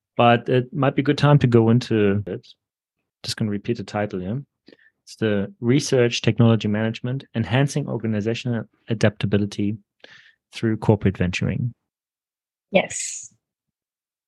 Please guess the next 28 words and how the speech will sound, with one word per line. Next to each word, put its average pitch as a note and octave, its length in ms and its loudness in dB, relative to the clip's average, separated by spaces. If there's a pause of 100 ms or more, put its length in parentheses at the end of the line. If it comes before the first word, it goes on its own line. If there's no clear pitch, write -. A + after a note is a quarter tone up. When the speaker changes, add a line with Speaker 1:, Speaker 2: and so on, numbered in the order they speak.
(920)
Speaker 1:
It, C3+ 200 -4
it D3 120 -8
says E3+ 240 4
in D3+ 100 2
there C3 220 4
that A#2 220 4
the A#2+ 100 2
overall B2+ 400 4
aim G#2+ 480 2 (2000)
of A#2+ 120 -8
this A#2 140 -4
article A2+ 320 2
is A2+ 140 2
to A2+ 80 2
better A#2+ 240 2
understand G#2+ 720 4
the - 120 -2
underlying G#2+ 440 6
processes, A2+ 880 2 (960)
practices, A#2+ 640 -2
Speaker 2:
Yes. - 100 -10
Speaker 1:
and A#2 100 2
mechanisms G2+ 720 -2 (120)
that G#2+ 120 -4
enable A#2 480 2
successful B2 720 -2
corporate A2+ 420 -2
venturing. - 500 -4